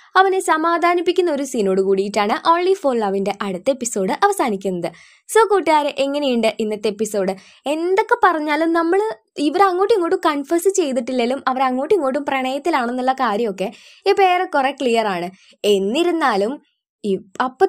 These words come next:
തന്നെ മറ്റെന്തെങ്കിലും ഒരു പ്രോബ്ലം വരും. ഇതിങ്ങോട്ട് കറക്റ്റ് അങ്ങ്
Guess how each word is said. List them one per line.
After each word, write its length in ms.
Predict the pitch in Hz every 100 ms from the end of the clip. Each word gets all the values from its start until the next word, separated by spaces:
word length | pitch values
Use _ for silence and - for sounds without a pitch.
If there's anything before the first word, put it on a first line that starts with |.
| 381
തന്നെ 140 | 320
മറ്റെന്തെങ്കിലും 760 | 294 254 - 294 254 226 247 269
ഒരു 120 | 247
പ്രോബ്ലം 520 | 240 233 202 202 202
വരും. 260 | 180 165 170 - - _
ഇതിങ്ങോട്ട് 420 | 277 370 381 381 392
കറക്റ്റ് 400 | 359 302 302 -
അങ്ങ് 240 | 381 359